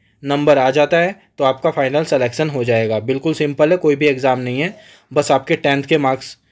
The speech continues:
के बेस पे ये आपकी मेरिट बनाएंगे। और सपोज अगर आपके सेवेंटी पॉइंट सिक्स टू आए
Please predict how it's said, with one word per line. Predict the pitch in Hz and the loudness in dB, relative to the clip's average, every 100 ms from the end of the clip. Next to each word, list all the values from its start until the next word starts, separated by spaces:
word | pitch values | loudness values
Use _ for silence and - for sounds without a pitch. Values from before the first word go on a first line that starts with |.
| _ _ - | _ _ -2
के | 147 | 2
बेस | 139 123 | 2 0
पे | 165 202 - _ _ | -4 -4 -8 _ _
ये | 120 131 165 | -6 -2 0
आपकी | 135 - 160 | -2 -2 -2
मेरिट | 139 139 135 | 2 2 0
बनाएंगे। | 135 131 131 160 | -2 -2 -4 -4
और | 170 135 139 131 120 _ _ _ _ | -2 2 2 2 -8 _ _ _ _
सपोज | - 127 170 170 | -8 -2 0 2
अगर | 160 165 | 2 2
आपके | 151 - 185 208 _ - | 2 0 -4 -4 _ -8
सेवेंटी | - 147 143 139 180 | 0 0 0 -2 -2
पॉइंट | 175 143 165 220 - _ _ _ _ - | 0 0 -2 -4 -12 _ _ _ _ -18
सिक्स | - 165 160 - - - | 0 0 0 -8 -12 0
टू | 170 156 | 4 4
आए | 135 139 160 | 4 0 -6